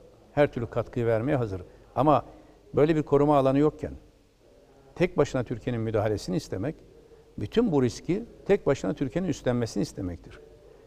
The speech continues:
Bizim burada, e, vurguladığımız husus, hangi strateji uygulanacaksa uygulansın, bu strateji bütün Suriye'yi kapsamalı, geçici olmamalı,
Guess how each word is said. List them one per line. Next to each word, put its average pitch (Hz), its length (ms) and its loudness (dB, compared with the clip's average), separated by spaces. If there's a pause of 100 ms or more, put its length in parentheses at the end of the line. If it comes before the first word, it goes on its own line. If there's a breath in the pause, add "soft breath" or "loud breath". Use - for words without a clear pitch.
(140 loud breath)
Bizim 131 260 2
burada, 123 360 6 (680)
e, 113 460 2
vurguladığımız 120 640 0
husus, - 380 -4 (720)
hangi 202 280 2
strateji 120 400 -2
uygulanacaksa 117 580 0
uygulansın, 110 560 -4 (360 loud breath)
bu 185 60 0
strateji 147 380 4
bütün 156 240 0
Suriye'yi 107 360 -2
kapsamalı, 139 600 0 (720)
geçici 147 340 2
olmamalı, 185 540 6